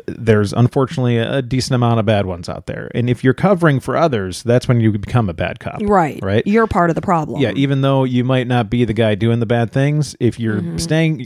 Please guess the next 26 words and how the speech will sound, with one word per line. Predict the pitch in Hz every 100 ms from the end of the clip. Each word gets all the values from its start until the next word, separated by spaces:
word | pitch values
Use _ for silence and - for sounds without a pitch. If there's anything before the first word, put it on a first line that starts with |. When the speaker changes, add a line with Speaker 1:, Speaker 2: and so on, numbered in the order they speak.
| -
Speaker 1:
keeping | 185 180
your | 160
mouth | 180 175
shut | - 190 185
or | - 113 104
finding | - 139 143
Speaker 2:
Turning | 135
Speaker 1:
out | 135 175
Speaker 2:
a | -
blind | 190 185 180 175
eye. | 170 170 170
Speaker 1:
Correct. | 175 123 85 - -
Then | 123
you're | 131 135
a |
bad | 110 101 -
cop. | 101 - _
Speaker 2:
Yeah. | - 175 - 185
Speaker 1:
So | - 120 107 110 - -
if | - 135 127 127
you | 120
haven't | 147 147 - -
turned | 143 131
somebody | 135 131 110
in, | 113 131 143 _ _
because, | - 113